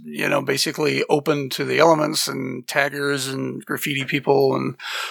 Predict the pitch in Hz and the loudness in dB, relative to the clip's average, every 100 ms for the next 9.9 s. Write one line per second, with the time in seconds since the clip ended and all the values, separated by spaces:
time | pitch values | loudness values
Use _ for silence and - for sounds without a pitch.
0 | - - - 139 135 131 147 143 143 139 | -12 -16 -6 -2 -2 2 2 4 2 2
1 | 135 135 131 - - 139 - - 139 135 | 0 0 0 2 4 4 4 4 4 2
2 | 135 196 180 170 - 151 156 147 143 156 | 2 4 4 4 2 4 4 2 0 2
3 | 143 - 143 - 143 135 - 131 - 151 | 2 -2 -2 0 0 0 0 0 -6 -6
4 | 139 131 131 131 143 - - 156 147 143 | -6 -2 -4 -2 -4 -6 -2 2 4 2
5 | 143 254 - 254 143 156 165 160 160 165 | -2 -8 -10 -10 2 4 6 8 6 6
6 | 180 175 147 - 156 - _ - - 160 | 4 4 2 2 0 -2 _ -2 4 6
7 | 156 151 147 - 151 143 - 143 139 - | 6 4 4 2 0 2 2 4 0 -4
8 | - 135 143 139 - - 143 143 - 151 | -4 0 2 0 -4 -6 -2 -2 0 0
9 | 139 - 139 120 - 147 135 131 | 4 4 4 4 2 2 -2 -2